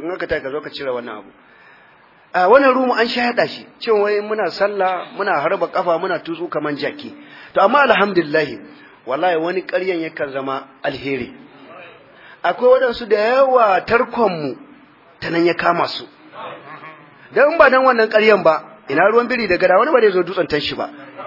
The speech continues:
To amma saboda wannan ƙaryan, ya ce shi dai sai ya zo ya ga wace irin sallah ne wannan. Kamar yadda Allah ji kan ba'are, ya ce akwai wata sallah sunanta tsam, tsaf. Ya ce wagga,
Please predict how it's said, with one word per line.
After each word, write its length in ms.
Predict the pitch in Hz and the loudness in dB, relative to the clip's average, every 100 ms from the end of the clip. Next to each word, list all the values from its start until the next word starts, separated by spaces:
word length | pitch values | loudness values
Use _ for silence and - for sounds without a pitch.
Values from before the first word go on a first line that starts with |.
| - - - - - | -16 -18 -20 -8 0
To 60 | |
amma 180 | 208 262 | 2 4
saboda 320 | 277 294 277 247 | 2 4 6 6
wannan 220 | 240 240 | 4 0
ƙaryan, 580 | 247 254 262 247 147 - | 2 2 4 2 0 0
ya 100 | 190 | 0
ce 140 | 214 185 | 2 -2
shi 200 | 196 202 | -6 -8
dai 120 | 208 | -6
sai 140 | 208 208 | 0 2
ya 140 | 202 | 4
zo 60 | 208 | 2
ya 100 | 202 | 2
ga 80 | 202 | 0
wace 160 | - 254 | -2 -2
irin 140 | 240 | 0
sallah 340 | 165 185 180 156 | 0 0 2 2
ne 80 | |
wannan. 340 | 151 151 151 123 - - - - - - _ _ _ _ _ _ - | 2 2 0 -4 -8 -20 -20 -20 -20 -20 _ _ _ _ _ _ 0
Kamar 220 | 170 202 | 4 6
yadda 300 | 214 190 165 | 4 4 2
Allah 220 | 185 165 | 2 -2
ji 100 | 143 | -2
kan 300 | - 226 220 208 | -2 -2 -2 0
ba'are, 380 | 202 208 196 - - _ _ _ - | 2 4 2 -2 -20 _ _ _ -10
ya 100 | 262 | -8
ce 120 | 269 254 | -2 -2
akwai 260 | 180 214 220 | 0 0 0
wata 120 | 208 | 0
sallah 400 | 196 214 202 170 | -6 -8 -4 -4
sunanta 440 | 139 170 180 170 139 | -4 -6 -6 -6 -8
tsam, 340 | - 143 143 - _ _ _ - | -4 -4 -4 -18 _ _ _ -10
tsaf. 240 | - 202 - - - - - - - - - - - - | 0 2 2 -8 -20 -20 -20 -20 -20 -20 -20 -20 -20 -4
Ya 100 | 233 | 0
ce 140 | 269 240 | 4 6
wagga, 240 | 269 208 | 6 4